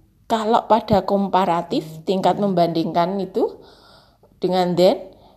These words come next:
kita pakainya E R. Tetapi pada superlatif, E R-nya menjadi E S T. Old tadi older. Kalau paling tua menjadi oldest. Big tadi bigger.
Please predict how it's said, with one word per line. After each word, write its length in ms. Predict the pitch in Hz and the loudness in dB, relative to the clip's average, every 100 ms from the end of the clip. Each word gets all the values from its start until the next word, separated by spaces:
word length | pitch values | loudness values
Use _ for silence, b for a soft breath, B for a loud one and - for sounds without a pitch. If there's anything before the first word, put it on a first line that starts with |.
| b - | b -8
kita 320 | 220 220 285 | -2 4 4
pakainya 560 | 254 233 - 214 226 - | 4 -2 -2 -2 -2 -2
E 240 | - - | -6 -4
R. 400 | 185 170 - - _ _ _ _ | -4 -6 -6 -12 _ _ _ _
Tetapi 640 | - 175 240 226 254 330 262 | -6 -2 2 0 0 -2 0
pada 240 | 233 196 185 | -2 0 0
superlatif, 840 | 196 190 185 180 170 175 370 - | -2 -2 -2 -2 -2 -2 -2 -4
E 160 | 220 175 | -2 2
R-nya 320 | 170 202 320 | 2 2 -2
menjadi 480 | 311 190 175 - - | -2 -2 -2 -4 -4
E 120 | 170 - | -4 -2
S 240 | 240 - | -4 -4
T. 320 | - 185 185 B B B B B | -2 -2 -2 B B B B B
Old 320 | - 233 233 - | 4 6 4 2
tadi 400 | 226 233 302 - | 0 0 -4 -2
older. 720 | 262 277 277 220 175 - - _ _ _ | 0 0 0 -2 -2 -6 -12 _ _ _
Kalau 280 | - 247 254 | -2 2 2
paling 400 | 254 247 240 247 | 2 2 2 0
tua 320 | 240 269 440 | 0 0 0
menjadi 520 | 427 277 190 185 302 - | -2 -2 -2 -2 -4 0
oldest. 800 | 285 294 294 247 - - - - _ _ b b b b b _ | 2 2 0 -2 0 -2 -4 -10 _ _ b b b b b _
Big 320 | 247 247 - | -2 -2 -4
tadi 480 | 240 226 302 339 - | -4 0 2 0 0
bigger. 640 | 254 - - 202 - - | -2 0 4 4 4 -2